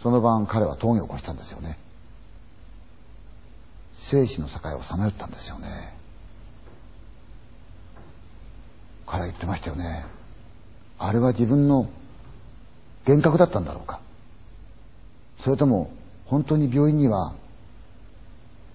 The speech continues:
死を呼ぶ小さな女の子っているんだろうか。でも考えたら、病院っていうのは、あそこへ入って、無事に元気になって、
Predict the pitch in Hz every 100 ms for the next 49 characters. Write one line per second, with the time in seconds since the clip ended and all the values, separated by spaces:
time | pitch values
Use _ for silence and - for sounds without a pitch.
0 | - - - - - 127 113 87 90 -
1 | 127 123 82 73 98 87 60 - 80 104
2 | 95 71 - - - - - - - -
3 | - - - - - - - - - -
4 | - - - 82 110 80 - 120 135 131
5 | 90 82 71 - - - - - - -
6 | - - - - 90 131 165 165 160 151
7 | 104 92 82 - - - - - - -
8 | - - - - - 127 151 170 175 139
9 | 160 131 - 107 98 - - - - -
10 | - - - - 113 123 147 127 165 165
11 | 113 101 98 90 80